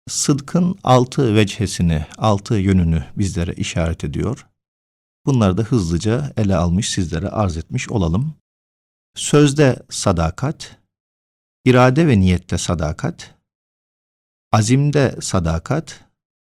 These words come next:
ahde vefada sadakat, amellerde sadakat ve muamelat-ı diniyede sadakat. Evet, bunların her biri aslında sadakatin yönleri. Bir kimse de bunların tamamı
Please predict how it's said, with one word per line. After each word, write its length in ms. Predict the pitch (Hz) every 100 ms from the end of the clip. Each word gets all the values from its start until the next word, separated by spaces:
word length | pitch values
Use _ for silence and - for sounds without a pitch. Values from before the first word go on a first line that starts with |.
| _ _ _ _ _
ahde 460 | 110 101 - 165 175
vefada 540 | 143 - 90 78 78
sadakat, 800 | - - 82 78 - 170 - - _ _ _ _ _ _ _ _
amellerde 800 | 113 117 120 123 127 120 120 101 -
sadakat 800 | - 90 80 82 - 185 - - _ _ _ _ _ -
ve 220 | 135 160 -
muamelat-ı 840 | - 123 127 127 135 127 131 120 87
diniyede 640 | 110 110 107 98 82 90
sadakat. 880 | - - 92 85 - - - - - _ _ _ _ _ _ _
Evet, 220 | - 156 156
bunların 260 | 156 156
her 300 | 135 156 135
biri 320 | 92 107 175 -
aslında 720 | 127 - 101 104 135 170 - _ _ -
sadakatin 680 | - 120 92 - 98 151
yönleri. 560 | 123 107 98 80 92 170 196 _ _ _ _ _ _
Bir 100 | 175
kimse 420 | - 131 - 95
de 180 | 101 123
bunların 360 | 113 120 143 143
tamamı 640 | - 175 180 104 92 71